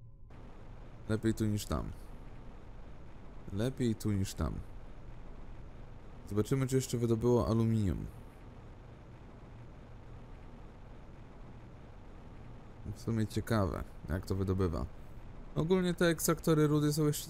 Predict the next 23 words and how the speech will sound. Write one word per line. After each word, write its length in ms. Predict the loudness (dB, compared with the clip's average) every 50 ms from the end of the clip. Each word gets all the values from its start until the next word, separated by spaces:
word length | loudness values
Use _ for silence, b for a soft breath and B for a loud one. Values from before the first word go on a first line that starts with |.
| 2
takie, 260 | 4 6 6 6 6 6
no, 180 | 6 4 4
niezbyt 500 | 4 4 4 4 4 4 2 2 2 4
dobre, 360 | 6 6 6 8 8 6 8
bo 300 | 8 8 6 6 6 6
jakby 200 | 4 4 2 2
nie 120 | 2 2 2
patrzeć, 400 | 2 0 0 0 -2 0 0 0
w 100 | 0 2
większości 460 | 0 0 2 2 0 0 0 -2 0
wydobywają 500 | 0 2 2 2 2 4 4 4 4 4
ten 180 | 2 2 2 2
syf, 260 | 4 2 2 0 -2
który 300 | -2 0 2 4 4 4
jest, 360 | 4 4 2 0 -2 -2 -8 -12 -14 -14 -14 -14 -14 -14 -14 -14 -14 -14 -14 -14 -14 -14 -14 -12 -8 0
e, 100 | 2 2
dookoła, 800 | 2 4 2 2 2 2 0 -2 2 4 4 6 6 6 6 4
niż 280 | 4 2 2 0 0 2
to, 140 | 2 2 4
co, 300 | 6 6 6 6 6 4
co 200 | 2 0 2 4
mają 300 | 6 6 6 6 6 4
wydobywać. 760 | 2 2 0 2 2 0 0 0 -2 -2 -4 -6 -8 -10